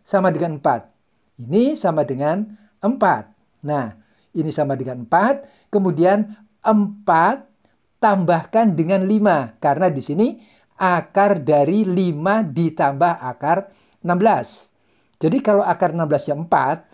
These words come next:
itu berarti lim-, akar dari lima ditambah empat. Lima ditambah empat itu berapa? Sembilan. Ya, sembilan, maka kita akan dapatkan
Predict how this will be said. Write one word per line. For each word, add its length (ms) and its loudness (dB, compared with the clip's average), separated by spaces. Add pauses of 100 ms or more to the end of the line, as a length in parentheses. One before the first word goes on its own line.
(240)
itu 160 -2
berarti 480 2
lim-, 400 0 (160)
akar 600 0
dari 760 0 (160)
lima 640 -2 (160)
ditambah 640 0 (400)
empat. 400 -2 (400)
Lima 240 2
ditambah 480 0
empat 240 0
itu 240 0
berapa? 480 0 (480)
Sembilan. 1040 0 (240)
Ya, 320 0 (240)
sembilan, 800 -2
maka 320 -2
kita 260 -2
akan 220 -2
dapatkan 520 0